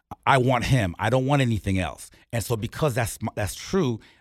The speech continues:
then he can change anything that he, that he wants, and I'm okay with it. Well, now, Camionette Production Studios, we, we kind of fell back into it because when I, but w-, back when I was in Miami, I, that, Camionette Production Studios, when I was nineteen, was something that,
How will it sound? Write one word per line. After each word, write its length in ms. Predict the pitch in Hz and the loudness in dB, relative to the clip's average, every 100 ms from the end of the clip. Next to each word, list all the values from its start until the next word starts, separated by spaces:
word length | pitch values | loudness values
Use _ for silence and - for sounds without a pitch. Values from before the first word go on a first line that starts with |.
| - | -2
then 120 | 117 | 0
he 80 | 127 | 2
can 120 | 135 | 0
change 300 | - 123 110 | 2 2 2
anything 280 | 117 104 104 | 2 2 -2
that 200 | 107 - | -4 -4
he, 140 | 92 | -6
that 140 | 101 98 | -4 -4
he 80 | 101 | -2
wants, 320 | 95 90 - | -2 -4 -6
and 100 | 92 | -6
I'm 120 | 90 87 | -4 -4
okay 180 | 92 80 | -6 -8
with 160 | 71 | -10
it. 100 | 73 _ - _ _ - | -18 _ -20 _ _ -2
Well, 140 | 143 | 2
now, 200 | 151 135 | 4 4
Camionette 440 | - - 147 170 170 | 2 2 2 2 2
Production 300 | 160 143 135 | 2 0 -2
Studios, 360 | 139 123 117 | 0 2 2
we, 220 | 95 160 - | 2 -2 -2
we 160 | 123 147 | -4 -2
kind 280 | - 135 | 0 0
of 80 | 123 | 0
fell 220 | - 127 | 2 0
back 240 | 107 113 - | 0 -2 -2
into 280 | 135 151 127 | -4 -4 -6
it 80 | 95 | -8
because 480 | 107 117 113 110 - - - - - | -6 2 2 2 -4 -18 -20 -20 -2
when 140 | 117 123 | 0 0
I, 120 | - | -2
but 220 | 113 120 | -6 -4
w-, 120 | 120 | -2
back 220 | 110 135 156 | 2 2 2
when 80 | |
I 40 | 147 | 0
was 140 | 139 | 0
in 60 | 127 | 0
Miami, 380 | 123 113 110 113 | 0 0 -2 -4
I, 160 | 104 98 101 | -6 -8 -8
that, 180 | 120 110 101 | -8 -8 -14
Camionette 440 | - 117 120 127 123 | -4 -2 0 0 0
Production 260 | 123 - | -2 -4
Studios, 360 | 107 139 117 98 | -4 -2 -2 -2
when 80 | 107 | -2
I 40 | |
was 120 | 101 98 | -2 -2
nineteen, 680 | 110 110 - 139 117 98 92 - - _ _ _ | -2 -2 0 0 0 -2 -6 -16 -20 _ _ _
was 520 | 117 120 127 123 120 - | -2 4 6 4 2 0
something 680 | - 147 147 135 131 107 | -2 0 2 2 0 -4
that, 340 | 107 117 117 | 0 2 2